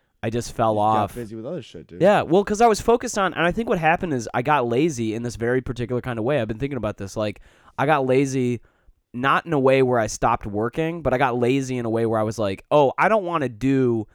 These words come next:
Speaker 1: this bit of hard work anymore.
Speaker 2: Yeah.
Speaker 1: I'm gonna do this stuff." It's like I decided
Speaker 2: That's
Speaker 1: I'm,
Speaker 2: the thing with
Speaker 1: instead
Speaker 2: you,
Speaker 1: of
Speaker 2: dude.
Speaker 1: rowing, instead of rowing my boat like everyone else, I'm gonna try to design an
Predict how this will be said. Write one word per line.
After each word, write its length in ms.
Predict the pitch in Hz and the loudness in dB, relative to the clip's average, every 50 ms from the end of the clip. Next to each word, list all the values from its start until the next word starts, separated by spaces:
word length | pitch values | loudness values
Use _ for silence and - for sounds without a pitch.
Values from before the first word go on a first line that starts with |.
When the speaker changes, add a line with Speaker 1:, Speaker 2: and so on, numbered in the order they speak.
| _ _ _ | _ _ _
Speaker 1:
this 420 | _ 98 101 - 131 135 147 147 143 | _ -20 -8 -2 0 0 0 0 -2
bit 200 | - 127 120 113 | -4 -2 -2 -2
of 100 | 107 95 | -2 -2
hard 240 | 104 107 104 101 98 | -2 -2 -2 0 -2
work 180 | 104 98 - | -6 -6 -6
anymore. 560 | 110 95 98 98 113 120 117 - - 87 90 - | -8 -8 -8 -8 -6 -6 -6 -6 -8 -10 -12 -14
Speaker 2:
Yeah. 140 | _ _ _ | _ _ _
Speaker 1:
I'm 80 | - 143 | -6 -2
gonna 100 | 165 165 | -2 -2
do 140 | 147 131 135 | -2 -2 -2
this 180 | 131 139 139 - | 0 0 -2 -2
stuff." 160 | - 117 104 | -4 -6 -6
It's 140 | - - - | -6 -4 0
like 140 | 160 151 131 | 0 0 2
I 120 | - 139 170 | 4 2 4
decided 560 | 175 180 151 - 170 156 156 151 143 131 123 - - _ _ - - _ _ | 4 2 2 4 4 4 6 4 4 2 0 -4 -18 _ _ -20 -20 _ _
Speaker 2:
That's 120 | - 147 160 | -4 2 2
Speaker 1:
I'm, 100 | 175 190 | 2 2
Speaker 2:
the 60 | 190 | 2
thing 140 | - _ 175 170 | -4 _ -2 -2
with 20 | |
Speaker 1:
instead 300 | 165 165 113 110 220 247 | -2 -2 2 4 4 4
Speaker 2:
you, 60 | 285 | 4
Speaker 1:
of 40 | 262 | 2
Speaker 2:
dude. 100 | 190 160 143 | 0 -4 2
Speaker 1:
rowing, 540 | 135 147 156 170 180 180 180 175 165 165 151 - | 4 6 6 6 6 6 4 2 0 -4 -8 -10
instead 300 | 147 147 - - 226 254 | -12 -8 -4 -2 0 0
of 200 | 254 175 143 127 | 0 -2 0 4
rowing 320 | 139 147 156 165 165 160 | 6 6 6 6 2 2
my 140 | 151 139 123 | 0 0 -2
boat 400 | 113 107 104 127 127 120 107 - | -2 -2 0 2 4 4 2 2
like 140 | 98 117 - | -2 -4 -4
everyone 320 | 127 117 127 120 107 104 | -4 -2 -2 -2 -2 0
else, 340 | 113 117 104 92 87 - - _ - | -2 -2 -2 -2 -4 -8 -10 _ -2
I'm 100 | 156 202 | -2 0
gonna 140 | 233 247 | 0 -2
try 200 | 214 - 196 190 180 | -2 0 -2 0 0
to 80 | 165 | 0
design 540 | 151 127 131 127 98 127 123 131 143 143 139 | -2 -2 -4 -4 -4 -4 -2 -2 -2 -4 -4
an 120 | 131 113 | -6 -10